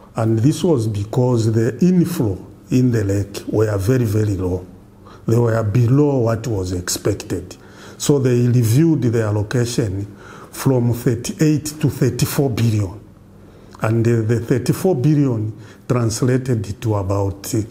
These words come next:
three hundred and fifty-two megawatts for each utility. In fact, in short, what I can say,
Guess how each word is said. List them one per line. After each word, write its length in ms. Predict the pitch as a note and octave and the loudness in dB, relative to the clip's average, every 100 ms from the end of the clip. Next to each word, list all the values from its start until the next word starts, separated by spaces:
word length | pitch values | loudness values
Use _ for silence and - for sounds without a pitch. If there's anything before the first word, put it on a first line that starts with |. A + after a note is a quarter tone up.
| - - | -10 -4
three 200 | C#3+ C#3+ | 2 2
hundred 320 | C3 B2 A2 | 2 2 0
and 200 | G2 F#2+ | 0 -4
fifty-two 760 | - A2+ - G#2+ - B2+ G#2+ - - - - - | -4 -4 -2 -2 0 0 0 -6 -18 -20 -4 2
megawatts 640 | A#2+ G#2+ G2 F#2 - - | 2 2 0 -4 -6 -8
for 300 | - C3 B2+ | -4 -4 2
each 480 | F3+ F3 - - - - - - - | 2 2 0 -4 -8 -18 -20 -20 -4
utility. 800 | G#2+ F#2 - A2 G#2+ - - - - - - - - - - - - | -4 0 0 0 0 -4 -10 -14 -20 -20 -20 -20 -20 -20 -20 -20 -4
In 140 | C3 A2+ | 0 2
fact, 460 | - D3 D3 - | 2 0 -2 -2
in 140 | C3+ A2+ | 0 2
short, 380 | - D3 C#3+ C3+ | 2 0 0 -2
what 240 | B2+ B2 | -2 0
I 140 | B2 | 0
can 280 | G#2+ B2 G2+ | 0 -2 -2
say, 380 | G2 - A#2+ F#2+ | -2 0 0 -2